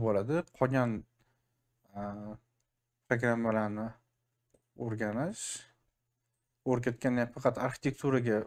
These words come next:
oid joylar ko'rsatiladi. Polni o'rgatib bo'lmaydi baribir, o'zinglar tushunasizlar. A, qolgan darslar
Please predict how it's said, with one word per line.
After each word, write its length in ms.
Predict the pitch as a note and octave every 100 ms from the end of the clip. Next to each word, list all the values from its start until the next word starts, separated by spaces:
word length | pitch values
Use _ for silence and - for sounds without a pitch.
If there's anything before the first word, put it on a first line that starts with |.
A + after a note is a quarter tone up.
| B2
oid 240 | B2+ A#2 G#2+ A2+
joylar 340 | A#2+ A2+ G#2 -
ko'rsatiladi. 480 | B2 - A2 G2+ A#2
Polni 260 | D#3 D3+ C3 B2
o'rgatib 300 | B2 B2 -
bo'lmaydi 340 | A#2+ A2 G2 G2+
baribir, 300 | G#2 G#2 B2+ - C#3
o'zinglar 300 | A#2+ A2+ A#2
tushunasizlar. 540 | - A2+ G#2+ - C3 F#3+ _ _ _ _ _ _ _ _ _ _ _ _ _ _ _ _ _ _ - A#2
A, 20 | A2+ A#2 G#2+ - - _ _ _ _ -
qolgan 300 | B2+ B2 A2
darslar 320 | A2+ A2+ -